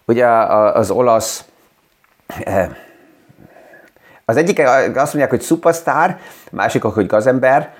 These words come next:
um, ö, az, az üzletember, aki ugye ezt a Ponzi játékot annak idején felépítette, és a durva az volt,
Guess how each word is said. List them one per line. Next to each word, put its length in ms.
um, 580
ö, 340
az, 300
az 160
üzletember, 640
aki 540
ugye 200
ezt 160
a 60
Ponzi 400
játékot 560
annak 300
idején 340
felépítette, 960
és 260
a 60
durva 340
az 220
volt, 440